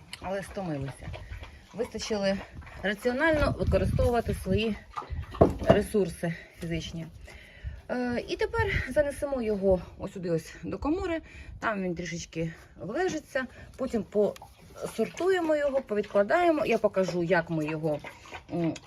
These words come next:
зберігаємо взимку, е, що я беру потім для розсади собі, е,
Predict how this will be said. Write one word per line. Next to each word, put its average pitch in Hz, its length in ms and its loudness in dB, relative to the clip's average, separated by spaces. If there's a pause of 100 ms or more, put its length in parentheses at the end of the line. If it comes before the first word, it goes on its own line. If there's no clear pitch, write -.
(840)
зберігаємо 175 720 4
взимку, 311 580 -2 (380)
е, 180 300 0
що 311 180 -4
я 320 120 2
беру 214 260 -4 (100)
потім 190 400 0 (140)
для 175 400 0 (120)
розсади 269 580 -2
собі, 247 420 -6 (840)
е, 87 160 -6